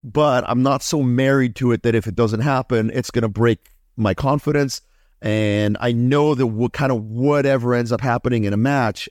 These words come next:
I'm highly confident that I will have been there before more times than my opponent has. Maybe not in a match because I've got a huge deficit in match experience to almost all my competitors, but certainly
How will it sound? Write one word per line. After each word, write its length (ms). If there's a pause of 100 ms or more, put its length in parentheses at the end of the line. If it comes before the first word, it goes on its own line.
I'm 160
highly 720
confident 580
that 180 (460)
I 160
will 160
have 220
been 260
there 160
before 680 (480)
more 420
times 640
than 300
my 180
opponent 440
has. 340
Maybe 240
not 320
in 80
a 60
match 420
because 360 (360)
I've 120
got 120
a 60
huge 560
deficit 440
in 140
match 260
experience 540
to 100
almost 440
all 160
my 120
competitors, 560 (520)
but 160
certainly 640